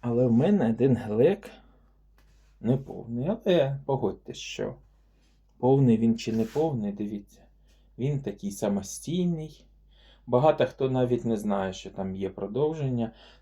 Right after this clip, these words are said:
Та навіть не те, що є продовження, а не знають того, що він, е,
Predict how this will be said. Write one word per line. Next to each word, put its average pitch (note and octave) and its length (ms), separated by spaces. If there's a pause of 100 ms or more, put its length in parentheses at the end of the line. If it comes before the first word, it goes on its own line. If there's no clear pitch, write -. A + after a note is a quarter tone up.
Та E3+ 260
навіть A#2 580
не A#2+ 160
те, A#2 160
що - 180
є G#2 180
продовження, G2+ 920 (360)
а G#2 320
не G#2 160
знають A2+ 440
того, A#2 320
що G2 480 (1900)
він, A#2+ 520
е, A2+ 280